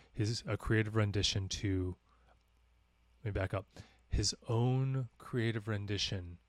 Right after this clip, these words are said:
of Pump Up the Jam by Technotronic.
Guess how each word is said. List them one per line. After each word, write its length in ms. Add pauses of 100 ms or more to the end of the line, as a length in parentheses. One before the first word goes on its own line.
(340)
of 180
Pump 240
Up 140
the 80
Jam 300
by 140
Technotronic. 840